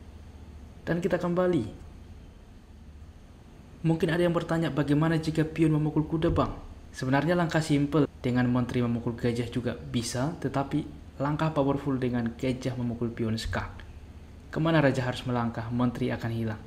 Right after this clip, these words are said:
Raja memukul gajah, maka menteri hilang, teman-teman. Dan apabila di sini raja berpindah ke E dua, maka ada gajah ke G empat skak. Menteri juga akan hilang. Dan inilah jebakan di dalam Stafford Gambit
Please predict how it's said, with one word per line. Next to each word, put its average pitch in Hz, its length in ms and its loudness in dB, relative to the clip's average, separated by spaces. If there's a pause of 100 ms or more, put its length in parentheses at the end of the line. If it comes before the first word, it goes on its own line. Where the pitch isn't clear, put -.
(540)
Raja 135 320 6
memukul 151 480 4 (640)
gajah, 165 400 4
maka 117 240 -2
menteri 117 320 0
hilang, 131 400 2
teman-teman. 107 340 -4 (540)
Dan 143 80 2
apabila 170 400 4
di 160 80 6
sini 165 400 2 (240)
raja 151 240 6
berpindah 151 400 2
ke - 80 -2
E 143 80 2
dua, 156 240 4
maka 117 400 0
ada 127 240 0
gajah 143 500 2 (380)
ke - 160 -6
G - 40 -6 (120)
empat 117 320 -2
skak. 110 220 -4 (500)
Menteri 120 320 2
juga 110 320 -2
akan 107 240 -4
hilang. 107 320 -2 (480)
Dan 120 160 -4
inilah 143 320 4
jebakan 117 480 -2
di 117 80 0
dalam 110 340 -2
Stafford - 600 -6
Gambit 107 320 -2